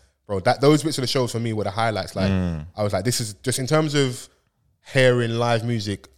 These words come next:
Speaker 1: and people having really amazing voices, that was really cold. I was like, "Yeah, no, this is a really good show from that standpoint." It was just a shame that, it, to me, it felt like, yeah, she's accepted defeat. Like,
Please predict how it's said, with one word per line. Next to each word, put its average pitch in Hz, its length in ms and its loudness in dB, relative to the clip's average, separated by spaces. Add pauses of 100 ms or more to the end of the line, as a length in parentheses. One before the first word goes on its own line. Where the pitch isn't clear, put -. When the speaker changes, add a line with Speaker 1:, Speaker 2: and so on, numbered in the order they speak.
(140)
Speaker 1:
and 101 280 -4
people 107 260 -6
having 101 320 -2
really 107 180 0
amazing 104 340 -2
voices, 107 440 -6 (500)
that 113 220 2
was 104 160 -4
really 101 220 -2
cold. 98 300 -2
I 92 80 -2
was 87 120 -8
like, 87 140 -6
"Yeah, 92 180 -4
no, 90 140 -10
this 104 200 -8
is 92 240 -10 (360)
a 107 80 -6
really 107 220 0
good 101 140 -6
show 104 160 -2
from 98 200 -8
that 107 160 -4
standpoint." 113 540 -4 (300)
It 101 80 -20
was 95 100 -16
just 113 180 -4
a 104 40 -6
shame 110 420 0
that, 98 280 -6 (960)
it, - 100 -16
to 127 100 0
me, 127 180 0
it 110 80 -2
felt 113 180 -2
like, 101 180 -4
yeah, 101 120 -2
she's 95 340 -8 (600)
accepted - 360 -2
defeat. 107 320 -6
Like, 95 140 -4